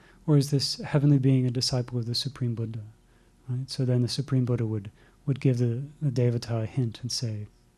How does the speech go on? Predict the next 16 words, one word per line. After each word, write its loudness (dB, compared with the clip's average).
"Clear 2
this 0
up -4
for -10
these -4
people," -8
and -2
then 0
the 0
Devata -2
would -8
bow 0
down -4
and -8
pay -8
homage -6